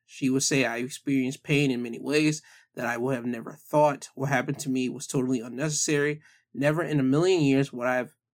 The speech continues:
imagined being beaten, well, brutally beaten, attacked,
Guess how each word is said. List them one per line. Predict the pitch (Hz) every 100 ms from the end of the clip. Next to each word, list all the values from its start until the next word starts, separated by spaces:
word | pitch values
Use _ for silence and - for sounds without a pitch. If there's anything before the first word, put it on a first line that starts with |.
| _ _
imagined | - 143 151 156 160 139 -
being | 135 131 117 -
beaten, | 143 165 180 180 190 _ _ _ -
well, | 131 135
brutally | - 160 262 190 117
beaten, | 135 117 131 151 _ _ _ _ _ _ _ -
attacked, | - 147 143 - -